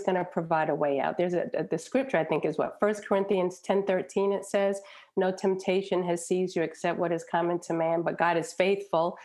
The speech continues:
He always provides a way out." And so what he told me is that the minute that you choose, the minute you say, "Lord,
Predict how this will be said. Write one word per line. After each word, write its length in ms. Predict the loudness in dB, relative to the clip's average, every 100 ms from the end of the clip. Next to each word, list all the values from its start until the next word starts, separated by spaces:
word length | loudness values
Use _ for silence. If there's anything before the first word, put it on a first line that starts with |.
| -14
He 200 | -2 -2 2
always 560 | 2 4 4 2 0
provides 720 | -2 -2 0 2 2 0 -2 -2
a 80 | -2
way 300 | 0 0 0
out." 420 | -2 -4 -6 -16 -20 -20 -20 -6 -2
And 140 | 0
so 140 | 2
what 200 | 2 2
he 140 | 2 0
told 280 | 0 2 2
me 100 | 0
is 100 | 0
that 200 | -2 0
the 100 | 0
minute 480 | 2 2 2 0
that 180 | 0 0
you 180 | 2 0
choose, 460 | -2 0 0 0 0
the 80 |
minute 360 | 2 2 2 2
you 160 | 0 -2
say, 240 | 0 0
"Lord, 280 | 2 2